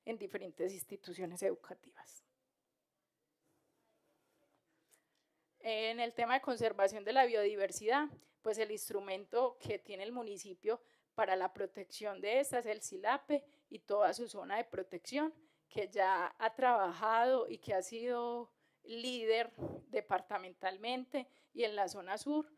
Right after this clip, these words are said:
con las mesas en que participa presentando, pues, esto y los proyectos de protección de corredores estratégicos para el cuidado, pues, de, de toda la biodiversidad.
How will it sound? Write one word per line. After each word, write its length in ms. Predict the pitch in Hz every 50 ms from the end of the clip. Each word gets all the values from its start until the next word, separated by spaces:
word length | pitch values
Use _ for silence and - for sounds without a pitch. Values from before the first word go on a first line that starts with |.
| _ _ _
con 180 | - 233 220 214
las 120 | 214 208
mesas 340 | 208 202 196 175 196 214 233
en 120 | 226 214
que 140 | - - 180
participa 760 | - 185 185 180 - - 190 190 - - 185 - - 220 220
presentando, 720 | - 220 190 185 202 180 165 _ 190 190 190 185 196 190
pues, 240 | - 233 240 240 -
esto 340 | 240 240 - - - 254 - - _ _ _ _
y 80 | - 226
los 180 | 226 208 202 -
proyectos 720 | - 208 208 180 170 165 - - - 226 214 - - _ _ _ _ -
de 120 | - 214
protección 580 | - 214 214 - - 196 180 - - 190 180 180
de 140 | 180 180
corredores 640 | - - 226 - 214 202 180 180 208 208 190 185 202 233
estratégicos 1040 | 226 - - - 226 247 254 - 214 220 220 185 202 220 - - 240 226 220 - _ _ _ _ _ _
para 240 | - 220 196 185 185
el 80 | 190 -
cuidado, 580 | - - 214 202 196 175 170 180 175 180 175
pues, 220 | - 226 220 214 -
de, 340 | 208 202 208 214 208 202 - - - - - _ _ _ _ _
de 180 | 202 196 190
toda 380 | 190 - - 190 180 175 151 190
la 140 | 202 196 185
biodiversidad. 760 | 175 180 185 180 180 160 165 165 - - - 170 175 -